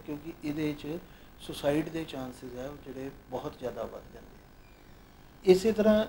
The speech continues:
ਆਪਾਂ ਇਹ ਕਹਾਂਗੇ ਕਿ ਨਸ਼ਾ ਕਿਸੇ ਵੀ ਚੀਜ਼ ਦਾ ਹੱਲ ਨਹੀਂ ਹੈ। ਕੋਈ ਵੀ ਸਮੱਸਿਆ ਹੈ, ਆਪਾਂ ਨਸ਼ਾ ਕਰਕੇ ਉਹਦਾ ਕੁਛ ਸਮੇਂ ਲਈ ਉਹਦੇ ਤੋਂ ਬੇਹੋਸ਼ ਹੋ ਸਕਦੇ ਹਾਂ,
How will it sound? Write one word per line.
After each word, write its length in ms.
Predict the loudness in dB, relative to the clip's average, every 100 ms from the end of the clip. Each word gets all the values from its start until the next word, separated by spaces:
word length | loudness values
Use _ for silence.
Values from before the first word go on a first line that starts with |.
| 0
ਆਪਾਂ 220 | 4 10
ਇਹ 120 | 10
ਕਹਾਂਗੇ 420 | 10 6 2 2 0
ਕਿ 140 | 0
ਨਸ਼ਾ 500 | -2 -4 -2 0 0 -4 -18 -20 -14 -6
ਕਿਸੇ 300 | -4 0 2
ਵੀ 100 | 2
ਚੀਜ਼ 280 | 2 -2
ਦਾ 160 | 0 0 2
ਹੱਲ 160 | 0
ਨਹੀਂ 200 | 0 -4
ਹੈ। 60 | -6
ਕੋਈ 280 | 6 10 12
ਵੀ 140 | 10
ਸਮੱਸਿਆ 440 | 2 -4 -10 -10 -10
ਹੈ, 60 | -12 -18 -20 -20 -20 -20 -20 -20 -10 8
ਆਪਾਂ 300 | 8 10 6
ਨਸ਼ਾ 380 | 6 6 4 0
ਕਰਕੇ 340 | 2 0 0
ਉਹਦਾ 240 | -4 -2 -4 -4
ਕੁਛ 200 | -8 -6
ਸਮੇਂ 360 | -8 -10 -8 -8
ਲਈ 200 | -6 -8 -6
ਉਹਦੇ 200 | 0 0
ਤੋਂ 300 | 0 -2 -4 -6 -16 -20 -20 -20 -20 -20 -20 -14 -6
ਬੇਹੋਸ਼ 400 | 0 6 6 6
ਹੋ 120 | -2
ਸਕਦੇ 340 | -4 -6 -6
ਹਾਂ, 100 | -12